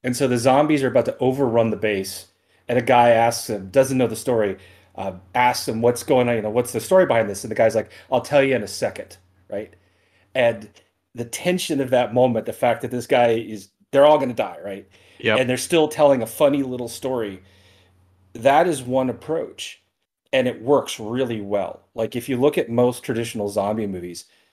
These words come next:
Speaker 1: that works. Now, in a game format, they tend to ratchet up the action, but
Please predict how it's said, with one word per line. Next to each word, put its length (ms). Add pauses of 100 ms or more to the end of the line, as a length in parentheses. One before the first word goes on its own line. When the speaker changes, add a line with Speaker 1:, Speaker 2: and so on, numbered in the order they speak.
(340)
Speaker 1:
that 180
works. 240
Now, 100
in 80
a 40
game 300
format, 440
they 100
tend 280
to 60
ratchet 420
up 120
the 140
action, 400 (800)
but 340